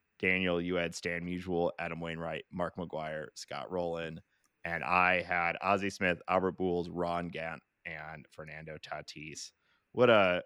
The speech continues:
what a, um, imagine if we could have a Mount Rushmore that actually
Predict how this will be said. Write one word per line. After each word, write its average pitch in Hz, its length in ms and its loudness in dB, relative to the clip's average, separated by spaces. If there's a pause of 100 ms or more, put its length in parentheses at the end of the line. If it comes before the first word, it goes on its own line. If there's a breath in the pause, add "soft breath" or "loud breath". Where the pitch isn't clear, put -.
what 110 140 2
a, 87 360 0 (340)
um, 55 400 -10 (800)
imagine 104 560 2
if 92 100 -2
we 95 80 -4
could 87 160 -10
have 87 260 -10
a 90 60 -2
Mount 87 240 -4
Rushmore 85 340 -6
that 85 140 -4
actually 80 280 -12